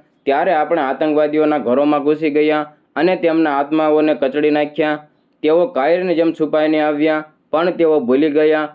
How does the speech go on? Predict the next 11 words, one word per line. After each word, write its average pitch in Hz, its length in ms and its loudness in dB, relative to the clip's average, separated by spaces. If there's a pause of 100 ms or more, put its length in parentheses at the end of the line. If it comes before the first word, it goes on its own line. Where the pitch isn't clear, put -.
(180)
કે 139 100 2
તેઓ 156 340 2
જેને 156 280 0
પડકાર 156 400 -2
ફેંકી 156 300 -2
રહ્યા 151 280 2
છે 156 200 -2 (360)
તે 147 80 2
ભારતીય 143 560 0
સેના 143 400 0
છે. 156 220 -2